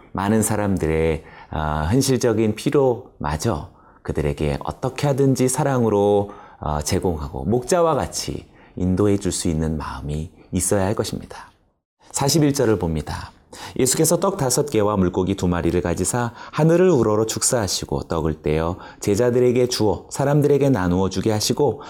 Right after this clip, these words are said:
또 물고기 두 마리도 모든 사람에게 나누시매.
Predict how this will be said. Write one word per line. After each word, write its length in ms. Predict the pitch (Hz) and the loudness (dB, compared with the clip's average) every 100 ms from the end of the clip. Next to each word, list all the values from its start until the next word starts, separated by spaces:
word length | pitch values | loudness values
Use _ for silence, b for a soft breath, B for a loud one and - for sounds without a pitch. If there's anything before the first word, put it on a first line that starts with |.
| B B | B B
또 180 | 170 180 | 2 4
물고기 400 | 147 147 156 160 | 4 2 2 2
두 140 | 110 | 2
마리도 640 | 92 80 76 104 190 - - | 0 0 0 2 0 -2 -4
모든 340 | 85 78 85 | -2 0 0
사람에게 760 | 90 82 78 69 - 85 135 143 B | 0 -2 -4 -6 -4 0 0 -4 B
나누시매. 800 | - 71 78 98 - 110 110 101 | -10 -4 -2 -2 0 0 -2 -6